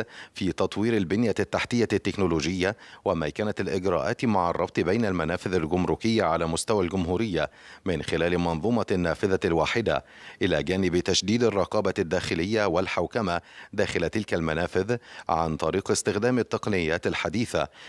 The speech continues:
كأجهزة الفحص بالأشعة والتتبع الإلكتروني، فضلًا عن تطوير الكوادر البشرية والتوسع في برامج التدريب وتطوير المعهد القومي للتدريب الجمركي، وكذا صياغة إطار تشريعي جديد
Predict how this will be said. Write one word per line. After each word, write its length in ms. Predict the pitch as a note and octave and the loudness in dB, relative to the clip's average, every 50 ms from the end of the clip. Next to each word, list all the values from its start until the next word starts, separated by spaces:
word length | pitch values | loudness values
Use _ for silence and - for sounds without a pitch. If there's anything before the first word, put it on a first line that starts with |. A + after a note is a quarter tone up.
| - - | -18 -4
كأجهزة 500 | - A2 D#2+ E2+ E2 E2 F2 G2 F2+ F#2+ - F#2+ | -2 0 0 0 -2 0 -2 0 0 2 0 0
الفحص 360 | E2+ - - F#2+ - - G2 | -2 0 0 -2 0 0 0
بالأشعة 680 | F2 F2 E2 - - - - G2+ E2 D#2 F2 G2 F#2 F#2+ | 0 0 0 0 0 0 2 0 0 0 0 -2 -2 0
والتتبع 400 | E2+ E2+ - - F2+ - F#2+ F2+ | -2 -2 -2 -2 -4 -2 -2 -2
الإلكتروني، 1000 | F2 F2 E2+ E2+ C#2+ C2+ E2 E2 - - F2 F2 F2 F2+ A2+ A#2+ F2+ D#2 D2+ - - - - - - - - | 0 0 0 0 0 -4 -6 -6 -4 -2 -2 0 0 0 0 0 0 0 -2 -4 -6 -14 -16 -14 -14 -6 -2
فضلًا 340 | A2 G2 E2+ F#2+ G#2+ G#2 | -2 -2 0 0 0 0
عن 160 | E2 E2 F2 - | 0 -2 -2 -2
تطوير 320 | F2+ E2 - G2+ F#2+ F2+ | -4 -4 -2 -2 0 0
الكوادر 520 | F2 E2+ - - E2+ D#2+ E2 E2+ F#2+ F2+ | 0 -2 -2 -2 0 0 0 0 0 0
البشرية 680 | E2 E2 D2+ E2+ E2+ - F2 E2 E2 F#2 F#2+ G#2+ A#2 A#2+ | 0 0 0 0 0 0 0 0 0 0 0 -2 -2 0
والتوسع 580 | A2 F2 E2 - - E2 E2 F2 - - G#2 F#2 | 0 -2 -2 0 0 2 2 2 0 0 0 0
في 140 | - - G2 | 0 0 0
برامج 400 | E2 E2 D#2+ F2 F#2 F2 D#2+ D2+ | 0 2 2 2 2 0 -2 -2
التدريب 540 | E2+ - - E2+ D2+ D#2+ E2 F#2 A2 A#2+ A#2+ | -4 -2 -2 -2 -2 -2 -2 -2 -2 0 0
وتطوير 420 | G2+ - F2+ E2+ - F#2+ F2+ E2 | 0 0 0 -2 0 0 0 0
المعهد 400 | E2 E2 E2 D#2+ D#2+ D#2 E2+ D2+ | 0 0 0 0 0 -2 -2 -2
القومي 440 | E2 - - F#2 F2 E2 F2 F2 E2+ | -4 -4 -2 -2 0 0 0 0 0
للتدريب 480 | E2 E2+ - - E2+ D#2+ E2+ F#2+ F2+ | -2 -2 -2 -2 -2 0 -2 -2 0
الجمركي، 680 | F2+ E2+ D2+ F2+ F2+ E2+ D#2 D#2 - G2+ F2+ D2+ D#2+ D2 - - - - - - - - | -2 -2 0 0 0 0 0 -2 -2 -2 -2 0 0 -2 -2 -4 -16 -18 -16 -16 -4 -2
وكذا 440 | A#2 - - F2+ D2+ D#2+ D#2 C#2+ - - - - - - | -2 0 0 -2 0 0 -2 -2 -4 -6 -18 -20 -12 -6
صياغة 420 | - - F#2 E2 E2 F2 G2+ F#2+ - | -2 0 2 2 2 2 0 0 0
إطار 460 | G2+ F2+ F#2+ - - B2 A#2+ B2 A2+ | 2 0 0 0 0 0 2 2 0
تشريعي 600 | G#2 - G#2 - - G#2 G2+ F2+ F2+ G2+ A2 G#2+ F#2 | 0 0 -2 -2 0 0 2 2 2 2 0 0 0
جديد 500 | E2+ F#2+ F2 E2+ G#2+ A#2 G#2 F2 G2+ | 0 0 0 0 0 0 2 2 0